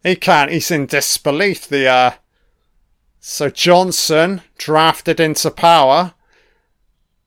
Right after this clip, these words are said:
Oh, I bet Johnson was fucking involved.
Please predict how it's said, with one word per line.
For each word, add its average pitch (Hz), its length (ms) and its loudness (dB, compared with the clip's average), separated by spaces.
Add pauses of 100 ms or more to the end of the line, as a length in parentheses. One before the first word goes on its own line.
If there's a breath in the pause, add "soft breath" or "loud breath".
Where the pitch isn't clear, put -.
(1400)
Oh, 123 380 2
I 120 120 0
bet 143 220 2
Johnson 143 600 -2
was 110 140 -10
fucking 113 380 -8
involved. 110 680 -8